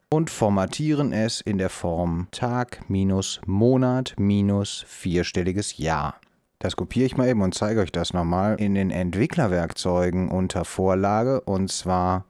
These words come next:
wenn wir das hier mal einfügen, dann seht ihr, so sollte jetzt gleich unser Snapshot heißen. Das nur eben am Rande, also wieder zurück in die Automatisierungen und wir sagen auslösen.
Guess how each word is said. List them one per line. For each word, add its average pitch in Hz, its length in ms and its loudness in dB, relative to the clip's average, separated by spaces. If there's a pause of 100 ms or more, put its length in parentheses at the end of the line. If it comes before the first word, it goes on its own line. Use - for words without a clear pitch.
wenn 120 260 2
wir 117 80 2
das 98 220 0
hier 113 420 2
mal 85 400 -2
einfügen, 117 640 0
dann 98 320 2
seht 87 280 0
ihr, 92 320 0
so 135 520 2
sollte 104 360 2
jetzt 98 380 -2
gleich 82 500 -2 (120)
unser 113 720 2
Snapshot - 720 -2
heißen. 87 500 -2 (640)
Das - 200 0
nur 104 120 2
eben 92 120 2
am 78 140 -2
Rande, 131 600 2 (100)
also 101 420 0
wieder 90 280 0
zurück - 640 -2 (160)
in 113 260 2
die 95 140 0
Automatisierungen 95 1200 0 (540)
und 175 420 0
wir 117 140 4
sagen 90 640 0 (240)
auslösen. 90 920 0